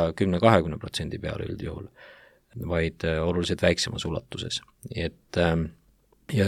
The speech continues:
ja saneerimise korral ka lisaks see, et, äh, saneerimine peaks olema üldse võimalik siis, kui ettevõtjad saavad sealt vähemalt sama palju, kui nad saaksid likvideerivas pankrotimenetluses. Et noh, selles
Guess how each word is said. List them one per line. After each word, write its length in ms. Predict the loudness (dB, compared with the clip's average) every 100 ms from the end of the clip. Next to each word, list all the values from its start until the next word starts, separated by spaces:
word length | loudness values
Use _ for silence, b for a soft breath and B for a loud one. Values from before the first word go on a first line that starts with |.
| 2
ja 200 | 2 2
saneerimise 540 | 2 6 6 6 2
korral 260 | 0 0 0
ka 120 | 0
lisaks 360 | 0 0 2 6
see, 240 | 8 8 6
et, 300 | 0 -4 0
äh, 140 | 0 B B
saneerimine 600 | -2 6 8 8 6 2 0
peaks 180 | 0 2
olema 240 | 6 8
üldse 280 | 8 6 4
võimalik 360 | 6 6 2 0
siis, 360 | 2 2 2 -2
kui 380 | -4 -2 2 2
ettevõtjad 500 | 2 2 0 -2 2
saavad 400 | 6 8 6 4
sealt 340 | 4 4 4 2
vähemalt 440 | 4 6 4 2
sama 280 | 4 4 6
palju, 400 | 6 6 4 0
kui 120 | 0
nad 140 | 0 0
saaksid 400 | 0 0 -2 -4
likvideerivas 640 | -4 0 2 2 2 4
pankrotimenetluses. 960 | 4 4 0 -6 -6 -8 -8 -8 -8 -10 B B B B B B B
Et 180 | 2 2
noh, 80 | 2
selles 260 | 6 8